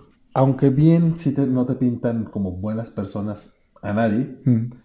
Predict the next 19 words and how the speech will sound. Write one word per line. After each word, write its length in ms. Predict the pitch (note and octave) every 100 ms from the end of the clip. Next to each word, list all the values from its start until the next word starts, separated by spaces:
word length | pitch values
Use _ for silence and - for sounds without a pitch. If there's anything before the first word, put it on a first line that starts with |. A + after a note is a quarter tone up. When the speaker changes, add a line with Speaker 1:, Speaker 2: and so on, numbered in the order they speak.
| _
Speaker 1:
sí 200 | - D#3
creo 140 | D3 C#3+
que 120 | B2+
ya 140 | B2
el 100 | A#2+
hecho 280 | A#2+ A#2+ A#2+
de 280 | G#2+ F#2+ F#2
estar 240 | F#2 A2
haciendo 240 | G#2+ A#2 G#2
una 100 | G#2
historia 360 | - G#2 G2+
sobre, 840 | F#2+ - - F#2+ F2 F2 F2 F2 -
sobre 380 | - F#2+ F#2+ G2
Estados 280 | F#2+ B2 B2
Unidos 320 | A#2 A2+ A2+
ocupando 920 | A#2 A2 - G#2 G#2 A2 G2+ F2 _ _ _ _ _ -
un, 260 | A2+ C3
un 160 | - A#2
país 540 | - A#2 A#2+ A2 -